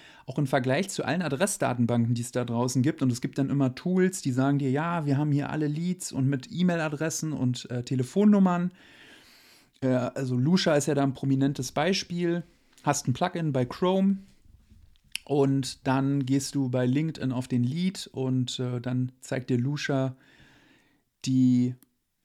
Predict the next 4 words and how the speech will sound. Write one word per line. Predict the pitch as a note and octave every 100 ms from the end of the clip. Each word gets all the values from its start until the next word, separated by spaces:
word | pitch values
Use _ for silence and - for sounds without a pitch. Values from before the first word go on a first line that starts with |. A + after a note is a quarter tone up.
| _
Telefonnummer, | - C3 A#2+ F#3 G#3+ G#3+ A#3 A3+ _ _ _
auch | C#3
die | - C3+
Mobiltelefonnummer. | B2 A#2+ A#2 D3+ F#3+ G3 _ - G3 G3+ - F#3+ G#3 A3 C4